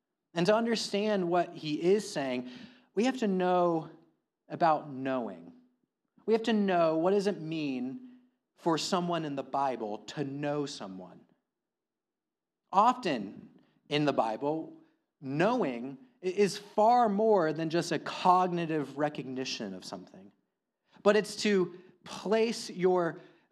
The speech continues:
specific and particular attention and affection and delight in someone. O-, often in the Old Testament, we hear stories of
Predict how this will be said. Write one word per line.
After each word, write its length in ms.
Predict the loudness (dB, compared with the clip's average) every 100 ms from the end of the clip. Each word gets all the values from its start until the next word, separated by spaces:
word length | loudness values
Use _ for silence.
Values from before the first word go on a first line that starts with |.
| _ _
specific 1120 | -8 -8 -8 -6 -4 -4 -4 -4 -2 -4 -4 -4
and 240 | -4 -4 -8 -10
particular 840 | -8 -8 -6 -6 -4 -4 -4 -4 -6
attention 840 | -12 -12 -8 -8 -6 -8 -10 -12 -16 _ _
and 100 | -8
affection 840 | -8 -10 -10 -10 -8 -8 -8 -8 -10 -14 _ _ _
and 160 | -14 -10
delight 640 | -10 -10 -10 -10 -10 -16 -20 _ _ _ -16
in 180 | -14 -12
someone. 500 | -12 -12 -16 -20 -20 _ _ _ _ _ _ _ _ -20 -12
O-, 160 | -10 -6
often 460 | 0 2 2 -2 -2
in 140 | -2
the 100 | 2
Old 240 | 4 4 2
Testament, 360 | -2 -2 -4
we 100 | -2
hear 180 | 0 -2
stories 560 | -2 0 2 4 4 0
of 140 | -4